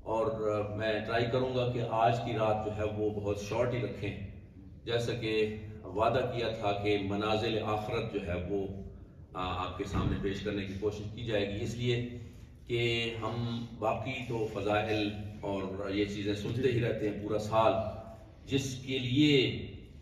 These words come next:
वो साहिबान फ़ज़ाइल आए और हमारी हिदायत के लिए, उस पॉइंट की तरफ तवज्जो करना जो है वो भी ज़रूरी है। तो कभी-कभी,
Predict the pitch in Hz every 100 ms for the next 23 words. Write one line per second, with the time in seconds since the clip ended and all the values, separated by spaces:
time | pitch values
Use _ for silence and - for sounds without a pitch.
0 | - - - - 156 156 143 - 131 131
1 | 117 131 131 127 113 107 113 117 123 110
2 | - - - - 113 117 127 123 110 101
3 | 101 110 107 104 117 110 104 - 113 101
4 | 98 95 - - - - - - - -
5 | - - - - - - - - - -
6 | 131 147 147 131 120 113 - 113 120 139
7 | 131 - 98 101 98 - 95 92 95 92
8 | 104 98 - 98 92 92 90 90 90 -
9 | - - 101 127 - - 139 135 127 123
10 | 120 120 -